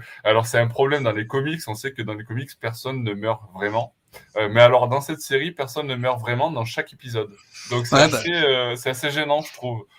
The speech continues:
Speaker 2: Bah, justement, c'était un, parce que moi, moi je trouve que globalement, euh, le, le, il y a des choses que je trouve bien. Faut pas que je sois
Speaker 1: Ouais.
Speaker 2: tout le temps négatif, mais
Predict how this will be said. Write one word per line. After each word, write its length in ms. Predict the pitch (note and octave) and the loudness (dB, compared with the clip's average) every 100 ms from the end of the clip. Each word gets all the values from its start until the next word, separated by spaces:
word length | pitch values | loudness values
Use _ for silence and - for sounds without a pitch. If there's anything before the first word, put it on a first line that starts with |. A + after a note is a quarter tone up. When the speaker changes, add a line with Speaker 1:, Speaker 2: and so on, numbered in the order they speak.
| _ - - | _ -14 2
Speaker 2:
Bah, 200 | B2 A#2+ | 4 4
justement, 640 | B2 A#2+ C#3 - F3 F3 | 2 -2 0 6 8 8
c'était 280 | - - C#3+ | 8 6 6
un, 200 | C3 B2 | 6 4
parce 160 | A#2 | 2
que 60 | - | 4
moi, 160 | E3 E3 | 4 4
moi 160 | F#3 C#3+ | 2 0
je 60 | |
trouve 200 | - F#3 | 0 -4
que 120 | - C#3 | -2 -2
globalement, 760 | B2+ F3 E3 D#3+ D#3+ F3+ G3+ - | 2 4 6 6 4 2 -2 -4
euh, 640 | B2+ A#2+ A#2+ A#2+ A#2 A2+ | -2 0 -2 -2 -2 -4
le, 220 | A#2 A#2+ - | -4 -6 -4
le, 320 | A#2+ D#3 G#3+ - - | 2 4 4 2 -6
il 80 | B2+ | 0
y 60 | A#2+ | 2
a 20 | |
des 100 | C#3 | 4
choses 220 | - A3 | 4 4
que 100 | - | 0
je 60 | E3 | -2
trouve 180 | - | -2
bien. 220 | C#3 B2+ G#2+ _ _ _ - | 0 0 -2 _ _ _ -20
Faut 140 | - | -16
pas 100 | - | -6
que 40 | A#2+ | -2
je 40 | |
sois 80 | G#2+ | 0
Speaker 1:
Ouais. 60 | G#2+ | -2
Speaker 2:
tout 60 | |
le 40 | A#2 | -2
temps 80 | A#2+ | -4
négatif, 400 | A2 A#2 - G#2 | -2 -4 -6 -8
mais 100 | F#2+ | -8